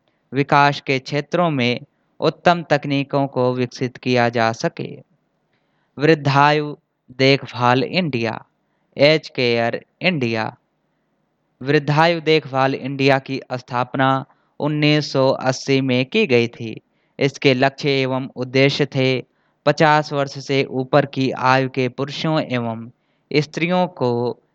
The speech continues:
निवासीय, आवासीय एवं संस्थागत सुधारों के माध्यम से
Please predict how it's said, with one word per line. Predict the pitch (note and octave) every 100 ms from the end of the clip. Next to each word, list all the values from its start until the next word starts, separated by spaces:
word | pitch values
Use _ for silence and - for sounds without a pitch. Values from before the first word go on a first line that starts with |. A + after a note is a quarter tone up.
| _
निवासीय, | C3+ C3+ C3+ C3+ - C#3 C#3 C#3 G#2+ - _ -
आवासीय | C3+ C#3 C#3+ C#3 C#3 F3 G3
एवं | F#3 B2 A#2+ A#2 A#2+ - _ _ _
संस्थागत | - D#3+ D#3+ F#3 F#3 D#3+
सुधारों | D3 D3 B2+ B2+ C#3 C#3
के | C3+ B2
माध्यम | A#2+ B2+ C3 D3
से | C#3+ - A#2 A2+